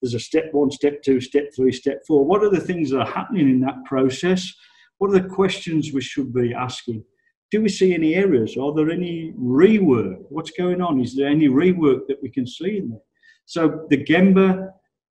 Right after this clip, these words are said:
is a real good place in the A three to actually have a, a, a,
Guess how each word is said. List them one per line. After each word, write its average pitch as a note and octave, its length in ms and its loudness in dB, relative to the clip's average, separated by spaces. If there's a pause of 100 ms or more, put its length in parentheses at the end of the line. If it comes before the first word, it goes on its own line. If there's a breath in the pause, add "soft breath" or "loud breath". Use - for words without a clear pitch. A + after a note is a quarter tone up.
(200)
is C#3 180 -2
a C#3 60 4
real D3 300 4
good C#3+ 240 0
place C3+ 360 -2
in B2+ 120 0
the B2 120 0
A B2 200 0
three A#2 420 -2
to A#2+ 200 -4
actually B2 360 -6
have B2+ 260 -4
a, B2 40 -2
a, C3+ 720 -6
a, - 120 -10